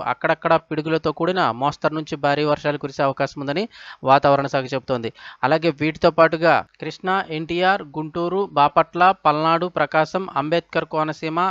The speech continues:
శ్రీకాకుళం, విజయనగరం, పార్వతీపురం, మన్యం జిల్లాల్లో అక్కడక్కడ పిడుగులతో కూడిన తేలికపాటి వర్షాలు అయితే కురిసే అవకాశం ఉందని వాతావరణ శాఖ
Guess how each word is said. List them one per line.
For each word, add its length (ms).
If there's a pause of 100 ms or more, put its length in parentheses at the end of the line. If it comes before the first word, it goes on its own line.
(280)
శ్రీకాకుళం, 640
విజయనగరం, 560
పార్వతీపురం, 640
మన్యం 320
జిల్లాల్లో 400 (560)
అక్కడక్కడ 400 (140)
పిడుగులతో 420 (100)
కూడిన 220 (180)
తేలికపాటి 680
వర్షాలు 380
అయితే 240
కురిసే 200 (140)
అవకాశం 360
ఉందని 220
వాతావరణ 380
శాఖ 120